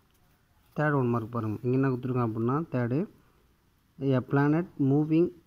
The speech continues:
along an வந்து பார்த்தீங்கன்னா elliptical orbit is என்னது அப்படின்னா close to sun. ஓகேங்களா?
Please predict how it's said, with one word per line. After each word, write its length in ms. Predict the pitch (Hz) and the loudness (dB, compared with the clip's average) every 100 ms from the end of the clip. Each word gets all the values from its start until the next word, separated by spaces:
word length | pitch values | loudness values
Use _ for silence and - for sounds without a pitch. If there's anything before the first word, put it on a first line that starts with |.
| _ _ - | _ _ -8
along 320 | 127 131 135 127 | -2 0 2 2
an 160 | 123 123 | 0 -2
வந்து 220 | 135 120 113 | 0 0 0
பார்த்தீங்கன்னா 300 | 113 123 139 143 | -2 -2 0 0
elliptical 480 | 131 127 - 120 113 | 0 0 -4 -4 -4
orbit 400 | 107 107 127 202 - 135 | -4 -2 -2 -2 -6 -6
is 160 | 127 123 | -4 -4
என்னது 260 | 143 123 120 | -4 -2 -2
அப்படின்னா 280 | 117 131 151 | -2 -2 -2
close 320 | - 147 151 143 123 | 0 0 0 -2 -4
to 160 | 131 | -6
sun. 240 | - 113 110 104 - _ _ _ _ _ - | -6 -4 -4 -4 -8 _ _ _ _ _ -14
ஓகேங்களா? 380 | 123 127 131 | -10 -6 -4